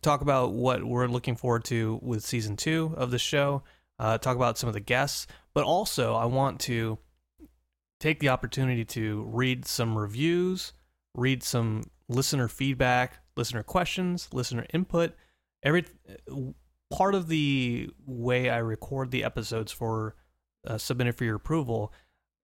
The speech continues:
some of the guests are kind of here, there. I might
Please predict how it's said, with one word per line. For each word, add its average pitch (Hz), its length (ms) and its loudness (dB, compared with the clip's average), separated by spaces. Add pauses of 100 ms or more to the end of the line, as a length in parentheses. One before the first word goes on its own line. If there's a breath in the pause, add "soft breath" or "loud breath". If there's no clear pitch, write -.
(120)
some 147 140 2
of 135 60 2
the 127 80 2
guests 120 400 0
are 110 360 2
kind 110 220 -6
of 101 80 -8
here, 120 340 0
there. 110 480 0 (260 soft breath)
I 120 60 -4
might 113 340 0